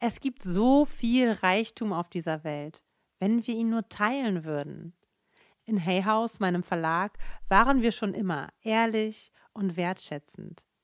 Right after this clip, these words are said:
Wir leben nach unseren eigenen Worten. Wir machen unsere Arbeit gut und behandeln andere mit Respekt und Großzügigkeit.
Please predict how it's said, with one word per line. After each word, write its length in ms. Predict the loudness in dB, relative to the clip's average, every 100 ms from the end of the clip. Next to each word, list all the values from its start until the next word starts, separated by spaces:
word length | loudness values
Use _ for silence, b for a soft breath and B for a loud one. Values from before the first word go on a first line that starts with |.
| _ _
Wir 100 | -2
leben 400 | 0 0 0 2
nach 180 | 0 0
unseren 400 | -2 -2 -2 -2
eigenen 640 | -2 0 2 2 0 0
Worten. 580 | 0 -2 -4 -8 -12 -14 b b b
Wir 160 | 0
machen 320 | 4 4 2 -2
unsere 440 | 0 -2 -2 0
Arbeit 480 | 2 2 0 -2 -2
gut 240 | -2 0
und 160 | -2 -4
behandeln 560 | -4 -2 0 0 -2
andere 400 | -2 -2 -2 -2
mit 260 | -2 -4 -6
Respekt 640 | -10 -8 -6 -6 -8 -14
und 260 | -4 -4 -4
Großzügigkeit. 1160 | -4 -4 -4 -8 -10 -8 -12 -12 -10 -10 -14